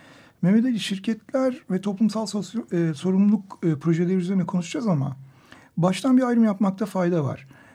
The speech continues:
Şirketler temelde sosyal birimler değil, ekonomik birimler. Ama toplumun parçası ve hayatımızın içinde yer alıyorlar. Haliyle içinde ekonomik faaliyetini inşa ettiği topluma karşı da bir sorumluluk oluşuyor gibi.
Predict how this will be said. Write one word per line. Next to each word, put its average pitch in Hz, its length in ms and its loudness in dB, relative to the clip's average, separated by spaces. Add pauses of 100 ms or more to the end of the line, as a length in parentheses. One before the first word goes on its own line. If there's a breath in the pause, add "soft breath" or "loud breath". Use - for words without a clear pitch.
Şirketler 226 560 -4
temelde 214 520 0
sosyal 220 400 -4
birimler 180 400 4
değil, 135 220 2 (520 soft breath)
ekonomik 196 420 4
birimler. 127 440 -2 (420 soft breath)
Ama 226 160 4
toplumun 240 440 4
parçası 220 480 -4
ve 240 40 0
hayatımızın 208 540 2
içinde 175 280 2
yer 143 120 2
alıyorlar. 123 500 -6 (600 soft breath)
Haliyle 247 640 0
içinde 226 360 2
ekonomik 220 440 2
faaliyetini 202 500 -4
inşa 214 320 0
ettiği 185 220 -4
topluma 185 400 -2
karşı 165 260 -4
da 262 100 0
bir 208 40 -2
sorumluluk 208 460 0
oluşuyor 147 320 -2
gibi. 131 320 -2